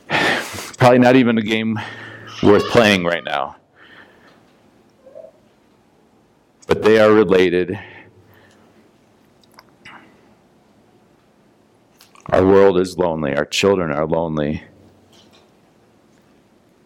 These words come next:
And yes, our Jesus comes into this.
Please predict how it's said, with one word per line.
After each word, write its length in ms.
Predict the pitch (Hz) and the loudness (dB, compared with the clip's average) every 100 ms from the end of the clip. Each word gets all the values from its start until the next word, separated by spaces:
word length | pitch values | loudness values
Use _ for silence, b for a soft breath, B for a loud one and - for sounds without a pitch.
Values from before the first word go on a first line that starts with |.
| _ _ | _ _
And 200 | - 92 | -4 0
yes, 360 | 95 90 - - - - | 2 2 -2 -10 -16 -2
our 140 | 90 | 0
Jesus 1080 | 90 92 - 98 92 85 76 - - - - _ _ _ _ _ _ b b b b b b b _ _ | 0 -6 -2 0 0 -2 -2 -6 -8 -10 -14 _ _ _ _ _ _ b b b b b b b _ _
comes 340 | - 92 80 | -2 0 0
into 340 | 90 92 92 85 | -4 -4 -4 -2
this. 560 | 78 - - - - | -2 -2 -6 -6 -8